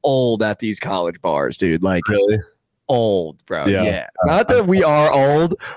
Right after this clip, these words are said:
Speaker 1: but, dude, I'm, like, walking around 'cause, you know, my best friend's little brother, um, shout out Trevor, is, is the kid that I've been going out with while, while I've been here. Um, and, you know, hanging out with, like, his buddies and shit like that. Like,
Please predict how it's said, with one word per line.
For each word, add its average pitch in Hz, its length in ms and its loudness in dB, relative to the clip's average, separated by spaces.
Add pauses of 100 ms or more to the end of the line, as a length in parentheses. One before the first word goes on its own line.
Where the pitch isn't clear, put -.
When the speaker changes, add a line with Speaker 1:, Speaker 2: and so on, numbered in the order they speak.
Speaker 1:
but, 135 220 2
dude, 131 220 0
I'm, 170 300 2
like, 165 180 2
walking 143 400 0
around 135 340 0
'cause, 127 220 -4
you 127 120 0
know, 123 100 0
my 127 160 0
best 127 240 0
friend's 123 340 0
little 123 180 0
brother, 120 440 0 (320)
um, 117 340 -2
shout 135 300 0
out 113 80 -2
Trevor, 131 360 0
is, 117 200 -2
is 117 180 -2
the - 80 -6
kid 131 160 -2
that 117 100 0
I've 113 120 -2
been 117 100 -2
going 110 240 0
out 110 180 -2
with 110 160 -2
while, 110 260 0
while 110 120 0
I've 104 140 -2
been 113 160 -2
here. 104 260 -2 (340)
Um, 104 440 -2 (800)
and, 131 120 -2
you 131 60 0
know, 120 180 0
hanging 123 300 0
out 120 120 0
with, 113 80 -4
like, 120 120 -2
his 117 220 -2
buddies 117 480 0
and 117 100 -2
shit - 220 -2
like 110 180 -2
that. 113 320 -2
Like, 107 260 -2